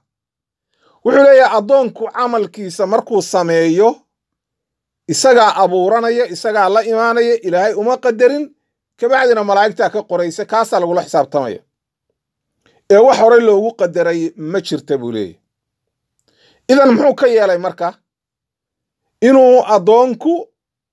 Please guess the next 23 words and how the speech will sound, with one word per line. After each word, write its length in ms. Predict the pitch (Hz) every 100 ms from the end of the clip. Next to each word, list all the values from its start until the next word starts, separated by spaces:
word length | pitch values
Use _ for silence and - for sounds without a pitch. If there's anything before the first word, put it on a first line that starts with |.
| _ _ _ _ _
a-, 160 | 180 170 - 190
isagu 460 | 185 165 247 240 233
a-, 240 | - 214 -
afcaashiisa 800 | 190 165 - 226 233 254 196 214
uu 160 | 196 202
abuuranayo, 680 | 208 196 202 220 196 123 113 95 _ _ _ _ _ _ -
oon 140 | 208
Ilaahayba 400 | 208 214 208 240
u 100 | 233
qadarin. 460 | 226 160 160 147 147 - _
Waa 240 | 165 180
meeshay 380 | 185 240 - 220
diideen 440 | 170 180 196 247 208
oo 80 | 190
yidhaahdeen, 540 | 180 185 190 233 262 269 _ _ _ _ _ _ _ _ _ _ _ _
"Afcaashu 720 | 175 165 - 233 233 247 - 269 262 _ _ _ _ 156
makhlu-, 400 | 165 175 196 - 196
annagaa 400 | 180 208 226 220
abuuranayna, 580 | 180 185 190 226 240 240
Ilaahay 340 | 190 196 208 208
horey 280 | 185 196 202
uma 240 | 190 185
qadarin, 520 | 175 139 139 143 143